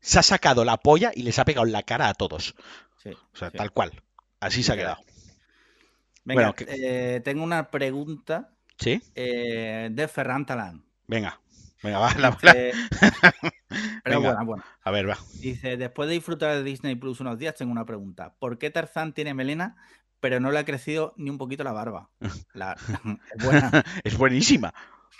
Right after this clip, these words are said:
Speaker 2: Yo me imagino que porque Tarzán en realidad tiene como quince años, ¿no?
Speaker 1: Sí, en realidad creo que Tarzán está hipermusculado. O sea, Tarzán en realidad es negro, porque está muy fuerte para
Speaker 2: Sí.
Speaker 1: ser tan joven.
Speaker 2: Sí.
Speaker 1: Y eso solo le pasa a los negros.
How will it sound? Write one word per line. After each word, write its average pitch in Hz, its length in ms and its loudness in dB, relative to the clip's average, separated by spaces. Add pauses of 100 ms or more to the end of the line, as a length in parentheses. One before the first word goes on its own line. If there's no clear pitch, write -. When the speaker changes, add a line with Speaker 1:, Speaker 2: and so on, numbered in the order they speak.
(300)
Speaker 2:
Yo 131 180 0
me 151 80 2
imagino 170 400 0
que 190 100 -2
porque 131 260 -4
Tarzán 117 320 -4
en 143 80 -4
realidad 131 340 -2
tiene 147 180 -8
como 120 200 -6
quince 117 280 -6
años, 113 300 -10
¿no? 95 120 -14 (580)
Speaker 1:
Sí, 117 440 2 (140)
en 110 140 -6
realidad 110 580 4
creo 131 240 0
que 127 160 -2
Tarzán 127 420 2
está 135 240 2
hipermusculado. 110 720 -2 (200)
O - 40 -4
sea, 170 140 10 (140)
Tarzán 180 260 8
en 220 100 4
realidad 180 300 8
es - 100 2
negro, 104 360 -2 (340)
porque 113 180 0
está 139 140 6
muy 143 160 4
fuerte 139 500 6 (400)
para 135 120 2
Speaker 2:
Sí. - 100 0
Speaker 1:
ser 120 80 0
tan 117 140 4
joven. 90 360 2 (240)
Speaker 2:
Sí. - 100 -20
Speaker 1:
Y 110 60 0
eso 127 100 0
solo 135 160 6
le 131 100 4
pasa 143 180 0
a 127 40 2
los 104 140 0
negros. 92 460 -6